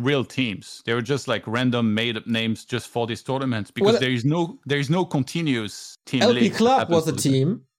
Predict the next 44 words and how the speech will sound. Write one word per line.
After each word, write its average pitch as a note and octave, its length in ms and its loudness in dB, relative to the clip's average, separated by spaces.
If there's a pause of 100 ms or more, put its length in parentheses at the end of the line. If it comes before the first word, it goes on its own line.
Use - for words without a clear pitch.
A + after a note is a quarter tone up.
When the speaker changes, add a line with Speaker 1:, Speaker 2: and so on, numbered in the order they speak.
(160)
Speaker 2:
for D3 200 0
a C#3 40 4
long B2+ 220 2
time. C3+ 300 2
Rogue G#3 300 4
Warriors B2 300 2
were B2 140 4
a A#2 40 0
team A#2 220 0
for A2+ 180 0
a G#2+ 40 2
long G2+ 220 -2
time. G#2+ 420 -6 (480)
Speaker 1:
Yeah, E3 200 2
yeah, A2+ 120 0
I B2 60 0
know, C#3 220 2
but, A2 200 -4
like, G#2 180 -4 (340)
wha-, C3 140 -8
wha-, B2 160 -8 (180)
I - 100 -2
mean, A#2+ 140 2
what C#3 100 4
do C#3 60 4
you B2+ 80 4
call B2+ 180 0
a - 20 0
long A#2 200 0
time? F#2+ 280 -4
Like, F#2 200 -8 (680)
one B2 240 0
year, D#3+ 360 -2
two D#3 180 -6
year? E3 260 -4
You C#3 120 -4
know, A2+ 120 0
like, G2+ 200 -4
Speaker 2:
Two G#3 200 2
years, A2+ 380 0
Speaker 1:
eh, A2 60 -2
Speaker 2:
I - 20 -6
think, - 280 -10
yeah. A#2 160 -10